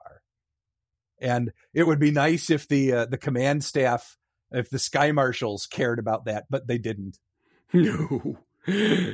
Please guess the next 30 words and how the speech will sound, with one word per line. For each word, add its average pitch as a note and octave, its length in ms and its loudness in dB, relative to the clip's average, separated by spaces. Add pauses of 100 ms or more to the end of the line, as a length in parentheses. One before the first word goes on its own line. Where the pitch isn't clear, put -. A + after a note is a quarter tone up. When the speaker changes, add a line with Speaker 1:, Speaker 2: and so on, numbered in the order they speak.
(200)
Speaker 1:
Uh, E3+ 280 4
one E3+ 240 0
of G#3 100 0
the F3 120 0
other F#3+ 220 2
things D#3 440 0
in D#3 120 4
the C3+ 60 2
satire C#3 580 2
that C3 120 2
I A#2 100 2
noticed, A#2+ 520 -2
like, D#3 200 4
they D#3+ 100 6
put F#3 240 2
up E3+ 200 2 (340)
censored D3+ 960 2
over C#3 300 2
some B2+ 380 -2
things C#3 500 -2
happening, D3 580 -2 (440)
but D3 280 6
when D3+ 180 2
they C#3+ 120 4
showed D#3 500 4
all C#3+ 240 6
the D3 120 2
dead C3+ 360 0
bodies B2+ 540 2
after A#2+ 680 0